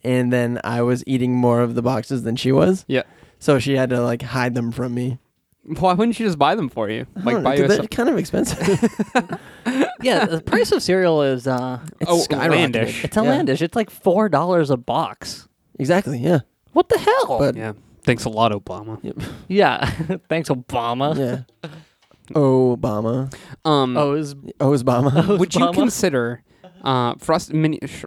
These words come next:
Speaker 2: frosted shredded mini wheat as a, uh, kid cereal or an adult cereal?
Speaker 1: Um,
Speaker 3: I think that that's the third line.
Speaker 2: Yeah. Oh, good point.
Speaker 1: Yeah.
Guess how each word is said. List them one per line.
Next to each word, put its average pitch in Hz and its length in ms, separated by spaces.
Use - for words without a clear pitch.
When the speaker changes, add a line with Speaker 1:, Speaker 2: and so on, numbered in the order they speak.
Speaker 2:
frosted 165 400
shredded 147 260
mini 127 200
wheat 120 280
as 117 440
a, 117 300
uh, 110 300
kid 170 280
cereal 156 340
or 120 120
an 120 60
adult 110 280
cereal? - 320
Speaker 1:
Um, 180 520
Speaker 3:
I - 60
think 247 160
that 359 160
that's 226 260
the 202 140
third 185 360
line. 151 560
Speaker 2:
Yeah. 135 360
Oh, 247 280
good 202 200
point. - 380
Speaker 1:
Yeah. 139 280